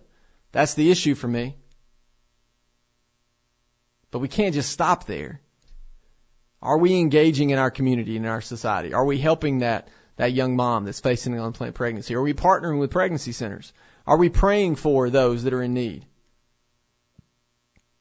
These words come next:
Are we opening our homes to 'em? Are we donating to causes that are doing great work? Or are all of our don-, are all of our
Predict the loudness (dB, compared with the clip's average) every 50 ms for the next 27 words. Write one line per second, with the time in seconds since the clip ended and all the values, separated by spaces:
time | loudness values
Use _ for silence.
0 | _ _ _ _ _ 2 4 6 6 6 8 6 6 6 6 4 2 2 2 4
1 | 4 4 2 0 -2 -4 -4 -4 -4 -4 -8 -10 -14 -18 -20 -20 -4 2 4 4
2 | 6 8 8 8 8 8 8 6 6 6 4 2 0 -2 0 4 8 10 10 10
3 | 10 8 4 -2 0 0 0 2 2 2 2 2 2 4 2 2 2 4 2 2
4 | 2 2 0 -6 -12 -20 -20 _ _ _ _ _ _ _ _ _ _ _ _ _
5 | _ _ _ _ _ _ _ _ _ _ _ _ _ _ _ _ _ _ _ _
6 | _ _ _ _ _ _ _ _ _ _ _ _ _ _ _ _ _ _ _ _
7 | _ _ _ _ -2 2 4 6 6 6 6 2 2 2 2 4 4 6 6 8
8 | 8 8 6 6 6 6 4 4 4 2 2 4 2 2 0 0 0 0 0 2
9 | 4 4 4 6 6 6 8 8 8 6 4 -2